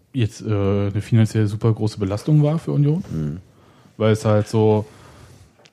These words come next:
Speaker 1: ein Deal war, letzte Chance Profifußball für Adrian Nikci im Prinzip.
Speaker 2: Mhm.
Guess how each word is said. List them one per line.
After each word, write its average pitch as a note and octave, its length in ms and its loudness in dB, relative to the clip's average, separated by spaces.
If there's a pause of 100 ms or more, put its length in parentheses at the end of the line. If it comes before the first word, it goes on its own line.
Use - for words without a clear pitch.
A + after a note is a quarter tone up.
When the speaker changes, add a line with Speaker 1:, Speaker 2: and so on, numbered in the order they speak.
(240)
Speaker 1:
ein A#2+ 120 2
Deal A#2+ 320 4
war, A2+ 380 2 (600)
letzte A2 300 -2
Chance A#2 360 2
Profifußball D3+ 600 -2
für - 160 -2
Adrian A#2+ 240 2
Nikci C#3 260 2
im D3 80 4
Prinzip. D3+ 340 0 (1900)
Speaker 2:
Mhm. G2+ 280 -4